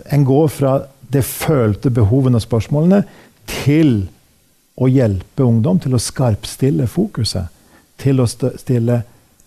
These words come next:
dypere spørsmål, eh, bredere perspektiv, eh, gå inn på en måte i, i enda tydeligere inn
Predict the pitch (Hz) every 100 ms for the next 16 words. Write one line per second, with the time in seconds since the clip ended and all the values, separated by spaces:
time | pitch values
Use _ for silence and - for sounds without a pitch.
0 | - 107 143 110 - 202 185 - 104 -
1 | 104 82 - _ _ _ _ _ 143 104
2 | 98 92 92 - 107 107 147 160 123 127
3 | 180 139 139 - 131 - 208 170 90 -
4 | _ _ _ _ _ - 120 127 127 147
5 | 160 175 127 - 139 120 - 139 143 127
6 | 143 135 123 - - - - 151 120 101
7 | 104 104 151 123 - _ _ _ _ _
8 | _ _ _ _ _ - 160 131 107 92
9 | 131 131 139 131 135